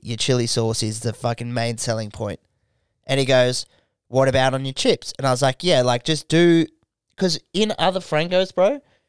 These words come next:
you can order it, and then they just have chili and mayonnaise and chicken salt to the side. So you go dose your chips with the chicken salt, then you smash the chili sauce, and you can smash a little bit of mayonnaise or whatever on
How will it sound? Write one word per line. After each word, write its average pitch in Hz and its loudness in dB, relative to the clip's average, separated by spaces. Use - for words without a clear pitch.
you 175 -4
can 196 0
order 165 0
it, - -8
and 147 2
then 160 0
they 156 4
just 143 -6
have 135 2
chili 151 2
and 127 -6
mayonnaise 127 -2
and 127 -6
chicken 131 -10
salt - -8
to - -18
the 117 -16
side. 110 -8
So - -2
you 175 0
go 147 6
dose 139 0
your 139 -4
chips 147 -4
with 135 -8
the - -12
chicken 143 -4
salt, 143 0
then 147 -2
you 139 -6
smash 147 -2
the 139 -10
chili 135 -8
sauce, 131 -6
and 131 -14
you 135 -8
can 139 -8
smash 131 -6
a - -6
little 123 -4
bit 123 -6
of 123 -8
mayonnaise 117 -6
or 117 -8
whatever 110 -4
on 107 -8